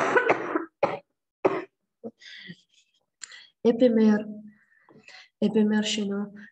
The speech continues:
هسه راح نجيها. Epimers are those monosaccharide that differ-، differs in configuration of O H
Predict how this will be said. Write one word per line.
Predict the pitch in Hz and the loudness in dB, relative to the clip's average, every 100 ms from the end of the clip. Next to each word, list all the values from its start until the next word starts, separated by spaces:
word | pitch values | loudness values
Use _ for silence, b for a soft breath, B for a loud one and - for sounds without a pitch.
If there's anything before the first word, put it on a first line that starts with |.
| - | -12
هسه | - - | -10 -10
راح | - - | -10 -8
نجيها. | - - 160 B B B B B - | -8 -8 -10 B B B B B -6
Epimers | 233 233 185 156 165 - - 165 | -2 0 0 0 -2 -4 -2 0
are | 160 180 175 | 0 0 2
those | 190 240 247 | 4 4 0
monosaccharide | 180 160 165 165 - 151 147 143 143 - 165 | -2 -2 -2 -4 -6 -8 -6 -8 -8 -14 -8
that | 151 160 165 | -6 -6 -6
differ-، | 190 - 214 190 190 | -8 -8 -8 -6 -6
differs | 180 190 220 - - | -4 -4 -4 -6 -2
in | 160 214 - B B _ - | -2 -2 -6 B B _ -4
configuration | 170 175 165 175 180 180 - - | -4 -4 -2 0 0 -2 -6 -8
of | 156 - - | -10 -10 -10
O | - | -6
H | 233 233 | -4 -4